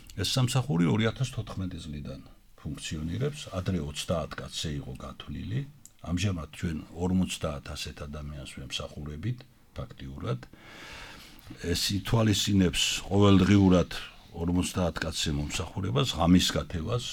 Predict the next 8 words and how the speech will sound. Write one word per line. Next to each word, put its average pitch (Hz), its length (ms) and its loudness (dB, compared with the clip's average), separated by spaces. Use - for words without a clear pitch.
ორჯერად 85 600 2
კვებას, 82 500 -4
ტანსაცმელს, 95 880 0
იქ, 67 220 -8
ე, 69 140 -8
აქ 78 160 -8
ლაპარაკი 82 580 -2
არის, 80 240 -2